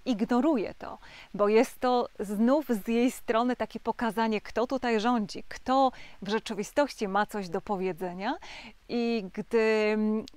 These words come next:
nie zgadza się na zostanie w bezpiecznym miejscu, jak gdyby naraża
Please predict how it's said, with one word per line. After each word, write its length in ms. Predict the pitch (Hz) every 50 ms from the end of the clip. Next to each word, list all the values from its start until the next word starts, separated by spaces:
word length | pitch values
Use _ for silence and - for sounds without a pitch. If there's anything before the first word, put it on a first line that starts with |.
| - -
nie 180 | 208 214 208
zgadza 440 | 180 202 214 285 339 370 214 202 190
się 260 | - - - 196 190
na 160 | 190 190 185 180
zostanie 480 | 208 214 - - - 226 226 226 208
w 80 | 175 -
bezpiecznym 640 | 208 202 - - 208 202 202 - - 208 196 196 202
miejscu, 540 | 196 185 175 180 165 - - - 269 302 339 - - - - - - -
jak 140 | 214 214 202
gdyby 300 | 226 254 285 269 294 269
naraża 920 | 240 240 233 226 226 226 220 220 220 220 220 226 240 262 277 247 262 254